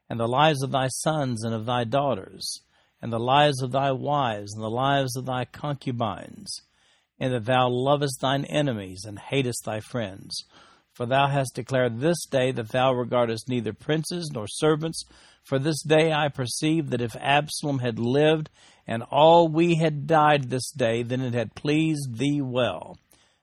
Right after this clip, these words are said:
Now therefore arise, go forth, and speak comfortably unto thy servants.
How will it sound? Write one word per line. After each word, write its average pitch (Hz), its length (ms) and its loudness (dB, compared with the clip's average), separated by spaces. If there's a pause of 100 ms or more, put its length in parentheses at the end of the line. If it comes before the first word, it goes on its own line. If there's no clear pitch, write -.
(140)
Now 127 200 2
therefore 139 480 4
arise, 131 460 2
go 147 260 2
forth, 123 340 -2
and 107 120 -8
speak - 340 -4
comfortably 113 600 -4
unto 113 240 -6
thy 123 180 2
servants. 117 560 -6